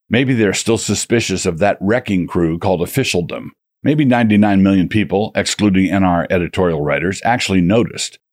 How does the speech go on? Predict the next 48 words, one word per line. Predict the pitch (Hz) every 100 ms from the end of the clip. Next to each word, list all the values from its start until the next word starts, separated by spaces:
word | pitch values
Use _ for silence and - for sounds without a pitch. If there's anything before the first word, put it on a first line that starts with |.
| _
when | 90
our | 90
ruling | 90 98 90
class | - 85 78
disgraced | - - - 87 104 -
and | 85
beclowned | 80 - 87 80 95
and | 87
discredited | 85 - 120 131 101 82
themselves | 78 71 71 87 80
in | 90
multiple | 71 - 80 101
ways. | 120 95 76 - _ _ _ -
Instead | 95 - 127
of | 101
calling | - 113 104
them | 90 87
names, | 107 90 85 104
perhaps | - 98 101 -
it |
might | 85 92 80
be |
better | 87 71 95 98
to | 92 90
allow | 87 92 101 107
for | - 101
the | 117
possibility | - 113 117 110 107 78 90 - _ -
that | 80
these | 101 110
patriots | 123 104 - 85 87
have | 92 -
perhaps | 95 90 98 -
noticed | 95 117 85 - - - _ -
that | 82
the | 90
pronouncements | - 95 110 - 113 92
of | 90
the | 82
people | 110 - 87
managing | 90 107 113 90 78 80
the | 90
P | - 113 101
R | 95 92
for | -
this | 85 80
pandemic | 98 85 80 85 85 -
campaign | 92 82 - 87 76 90